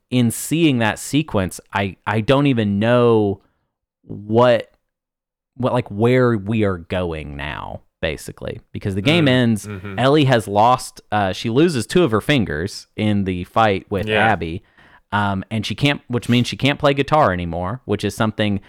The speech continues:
Speaker 1: we haven't mentioned that, but through the entire game, there's this, like, ab-, obsession
Speaker 2: Really
Speaker 1: with the
Speaker 2: cool
Speaker 1: guitar.
Speaker 2: guitar.
Speaker 1: Yeah.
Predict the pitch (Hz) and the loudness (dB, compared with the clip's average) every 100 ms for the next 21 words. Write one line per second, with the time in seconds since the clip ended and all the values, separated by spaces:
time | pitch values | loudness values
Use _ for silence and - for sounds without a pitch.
0 | - 120 135 107 127 127 104 90 80 82 | 0 2 2 0 0 0 -2 -4 -4 -6
1 | 92 127 113 104 135 120 107 104 90 92 | -2 -2 0 -2 0 0 0 -2 -2 -4
2 | 90 - 90 - 87 80 80 - _ _ | -4 -6 -8 -6 -4 -4 -6 -14 _ _
3 | _ - 110 104 - 123 - 135 127 113 | _ -6 -4 -4 -4 -6 0 0 2 0
4 | 110 98 98 107 101 87 65 98 95 95 | 0 0 2 2 2 2 2 2 2 2
5 | 92 104 90 | 2 0 -4